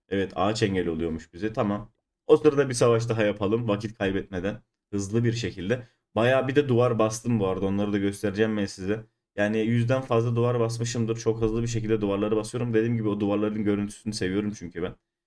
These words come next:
Şöyle hemen bunları da alalım. Bir de arkadaşlar fazlasıyla taşım birikti. Bu taşı nasıl değerlendireyim sizce? Kostüm mü alalım yoksa ekipmanımızı mı alalım?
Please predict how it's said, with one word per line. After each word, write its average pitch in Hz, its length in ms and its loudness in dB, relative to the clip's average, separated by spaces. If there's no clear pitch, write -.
Şöyle - 160 -6
hemen - 320 -16
bunları 87 320 -6
da 78 80 -4
alalım. 101 760 -2
Bir - 80 0
de 139 80 6
arkadaşlar 123 460 0
fazlasıyla 117 640 0
taşım 135 340 -2
birikti. 98 340 -2
Bu 104 100 -4
taşı 120 300 -2
nasıl 120 240 0
değerlendireyim 98 640 2
sizce? 90 440 -2
Kostüm 117 320 2
mü 127 100 0
alalım 113 320 0
yoksa 110 260 -2
ekipmanımızı 107 640 -2
mı 117 80 0
alalım? 95 400 -2